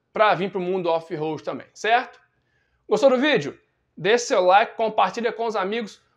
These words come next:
compartilha com um amigo ou amiga que tá aí, ó, entrando no mundo das corridas de trilha, tá precisando de um tênis novo de trilha, não quer gastar aquela fortuna. Excelente opção, o Olímpicos Corre Trilha, um tênis fabricado e desenvolvido no Brasil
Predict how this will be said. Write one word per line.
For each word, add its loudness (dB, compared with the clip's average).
compartilha 0
com -6
um -2
amigo -2
ou 2
amiga 0
que -6
tá -2
aí, 0
ó, 0
entrando -6
no -4
mundo -6
das -6
corridas -10
de -16
trilha, -4
tá 2
precisando -6
de -6
um -4
tênis -8
novo -2
de -10
trilha, -6
não -6
quer -10
gastar -12
aquela -16
fortuna. -6
Excelente 2
opção, -6
o -2
Olímpicos -2
Corre -4
Trilha, -8
um -12
tênis -8
fabricado -2
e -6
desenvolvido -4
no -2
Brasil -6